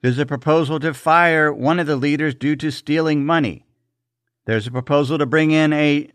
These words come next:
somebody else to help manage the team. If you <laughs> go through some of the proposals and look at just sort of the chaos that that dao has experienced, I come back to that daos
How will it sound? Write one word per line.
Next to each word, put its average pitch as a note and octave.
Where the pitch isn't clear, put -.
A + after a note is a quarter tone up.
somebody D#3
else F3+
to C3+
help C#3
manage C3+
the A#2
team. F#2
If C3+
you D3
<laughs> -
go G#3+
through F3
some D#3
of C#3+
the B2+
proposals C3
and A#2
look C#3+
at A#2
just C#3
sort C3+
of A2+
the G#2+
chaos C3+
that B2+
that D3
dao G2
has G2
experienced, A2
I B2
come D3
back C#3+
to C3+
that A#2+
daos D3+